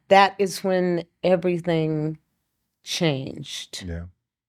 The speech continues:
Speaker 1: When I, when I, when I met my current husband right now, first date, took me on the workout, Griffith Park. He ran the whole hill backwards. I'm thinking, "I can't even walk this thing."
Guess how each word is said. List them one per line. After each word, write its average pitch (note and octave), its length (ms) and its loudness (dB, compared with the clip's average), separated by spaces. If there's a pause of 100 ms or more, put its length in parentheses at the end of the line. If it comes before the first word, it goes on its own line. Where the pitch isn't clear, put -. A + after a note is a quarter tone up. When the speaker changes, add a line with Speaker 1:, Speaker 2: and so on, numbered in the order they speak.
(160)
Speaker 1:
When D#3+ 180 2
I, D3 300 -2
when D#3 240 0
I, D3 280 -2
when D#3+ 200 0
I D3 80 -2
met D3+ 320 -2
my C#3+ 360 -6
current G3 380 0
husband E3+ 460 0
right D#3 220 -2
now, D3 320 -2
first F#3+ 360 0
date, F3 400 2 (460)
took F3+ 240 2
me E3 180 2
on D#3+ 200 2
the D3+ 80 0
workout, D#3+ 640 2 (200)
Griffith E3+ 400 0
Park. F3 440 2 (320)
He G3+ 140 2
ran D#3+ 320 4
the D#3 60 0
whole F3 280 4
hill E3 280 2
backwards. F#3 920 2 (340)
I'm F#3+ 140 4
thinking, E3+ 360 4
"I A3+ 140 0
can't F#3+ 300 4
even D#3+ 460 2
walk F#3 420 2
this F3+ 260 2
thing." F3+ 500 6